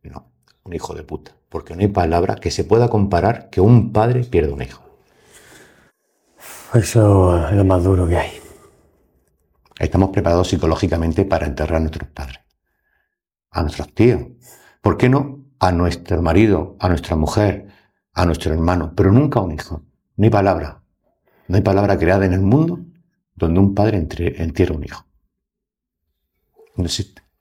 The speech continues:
Speaker 1: Y él me dijo: "Es un hijo de puta". Porque nada te va a llenar el corazón después. Nada.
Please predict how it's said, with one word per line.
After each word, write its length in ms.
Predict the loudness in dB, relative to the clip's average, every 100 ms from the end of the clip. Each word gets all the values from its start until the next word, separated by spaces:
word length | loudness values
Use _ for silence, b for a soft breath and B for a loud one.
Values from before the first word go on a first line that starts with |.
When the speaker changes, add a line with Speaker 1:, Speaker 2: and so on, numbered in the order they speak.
| _ _ _ _ _ _ _
Speaker 1:
Y 80 | -4
él 60 |
me 80 | -2
dijo: 180 | -4 -8 _ _ _ _ _ _ _ -18
"Es 140 | -14
un 60 | -14
hijo 160 | -16 -20
de 80 | -20
puta". 280 | -20 _ _ _ _ _ _ _ _ _ _ _ _ _ _ _ _ _ _ _ -6
Porque 260 | -4 -4
nada 340 | -2 -2 -2 -16 _ _ -8
te 100 | -2
va 80 | -2
a 40 |
llenar 220 | -2 -4
el 80 | -6
corazón 440 | -12 -12 -14 -18 -18
después. 360 | -20 -18 -20 _ _
Nada. 380 | -4 -4 -4